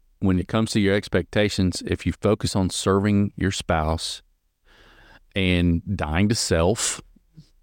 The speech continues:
and serving them in a way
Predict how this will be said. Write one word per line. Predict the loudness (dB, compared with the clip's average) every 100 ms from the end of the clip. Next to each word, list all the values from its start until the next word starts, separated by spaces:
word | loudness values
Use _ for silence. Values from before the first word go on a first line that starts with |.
| _ _ _ _ -20 -20 -14 -2
and | 2 2 2 0 -2
serving | -2 2 4 4 4
them | 4 4
in | 2
a | 2
way | 2 2 2 2 0